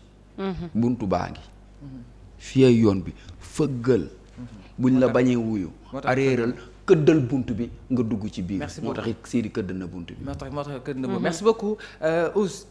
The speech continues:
Speaker 3: jaajëf tey. Waaye tamit jaajëf Sidy Diop, kooku ci yow lay wax. Donc merci beaucoup pour hier soir. Daf ciy kontaan na si bu baax a baax. Euh, mbaxal Saalum bi neex na trop. Xaw ma yaa ko togg, xaw ma taxuloo ko.
Speaker 1: Ah.
Speaker 3: Ay mbaxal Saalum bi rey rek kër Sidy Diop moom démb neex na.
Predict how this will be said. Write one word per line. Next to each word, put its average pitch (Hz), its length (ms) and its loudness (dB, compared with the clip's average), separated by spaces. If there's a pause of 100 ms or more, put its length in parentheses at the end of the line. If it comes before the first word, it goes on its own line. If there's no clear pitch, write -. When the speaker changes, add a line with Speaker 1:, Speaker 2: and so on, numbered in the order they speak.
Speaker 3:
jaajëf 170 380 -2
tey. 160 180 -2
Waaye 185 200 2
tamit 208 220 0
jaajëf 208 320 2
Sidy 196 240 -4
Diop, 190 220 0
kooku 196 240 -6
ci 190 120 -4
yow 208 100 4
lay 180 160 2
wax. 151 160 2 (500)
Donc 151 240 -6
merci 196 240 -2
beaucoup 196 220 2
pour 185 160 -2
hier 151 220 0
soir. 143 400 -2
Daf 139 140 -6
ciy 143 120 -6
kontaan 147 340 -4
na 139 80 -4
si 139 100 -10
bu 131 60 -4
baax 123 220 -2
a 123 40 -6
baax. 123 200 -4 (460)
Euh, 131 120 -6
mbaxal 139 260 -2
Saalum 139 300 -4
bi 127 120 -6
neex 135 180 -2
na 135 80 -4
trop. 143 240 -6 (220)
Xaw 117 120 -10
ma 117 80 -10
yaa 117 120 -4
ko 139 160 -10
togg, 147 220 -8
xaw 175 100 -10
ma 160 120 -10
taxuloo 147 300 -6
ko. 139 60 -6
Speaker 1:
Ah. 254 180 -2 (720)
Speaker 3:
Ay 120 100 -6
mbaxal 135 220 -6
Saalum 131 280 -6
bi 127 80 -6
rey 131 140 -6
rek 123 140 -8
kër 123 100 -10
Sidy 117 180 -12
Diop 110 120 -8
moom 107 180 -12
démb 110 160 -12 (100)
neex 104 140 -14
na. - 80 -18